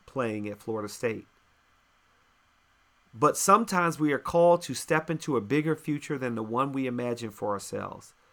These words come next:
For me, that future is at Jackson State University." And that's just beautiful. When you think about the rich history for historically black colleges and universities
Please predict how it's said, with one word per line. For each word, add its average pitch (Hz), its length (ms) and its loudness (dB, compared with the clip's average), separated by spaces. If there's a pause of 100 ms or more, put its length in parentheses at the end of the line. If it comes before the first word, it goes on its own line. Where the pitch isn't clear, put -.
(200)
For 147 200 2
me, 139 480 2 (300)
that 139 260 -2
future 170 360 -2
is 120 180 -6
at 110 140 -2
Jackson 120 460 -4
State 120 360 -6
University." 104 720 -8 (1400)
And 151 120 -2
that's 180 200 2
just - 260 -6
beautiful. 170 460 -4 (960)
When 160 180 4
you 170 100 2
think 208 300 0
about 185 300 6
the 165 100 6
rich 147 520 0
history 190 540 2
for 190 240 2
historically 185 500 0
black 170 300 2
colleges 170 480 4
and 165 140 0
universities 175 840 0